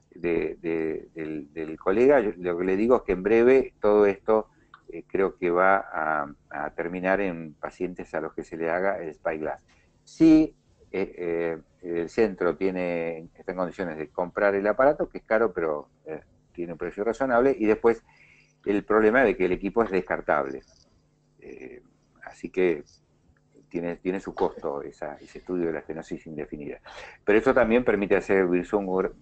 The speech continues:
birsungografía y, eh, estudiar, eh, el, el, el virsum en vivo indirecto. Digamos que el, el, el, el equipo este Spyglass creo que abre un campo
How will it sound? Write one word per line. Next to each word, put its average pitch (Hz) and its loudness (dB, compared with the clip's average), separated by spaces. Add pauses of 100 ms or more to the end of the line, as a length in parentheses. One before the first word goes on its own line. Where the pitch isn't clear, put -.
(140)
birsungografía 87 0
y, 71 -6 (460)
eh, 65 -8 (420)
estudiar, 78 -2
eh, 65 -8 (1700)
el, 76 -8
el, 76 -8 (180)
el 80 2
virsum 90 0
en 76 -10
vivo 82 0
indirecto. 92 4
Digamos 110 8
que 110 4
el, 101 4
el, 104 4
el, 98 4
el 98 4
equipo 101 4
este 107 8
Spyglass 117 2 (480)
creo 131 8
que 117 4
abre 117 6
un 110 -2
campo 110 6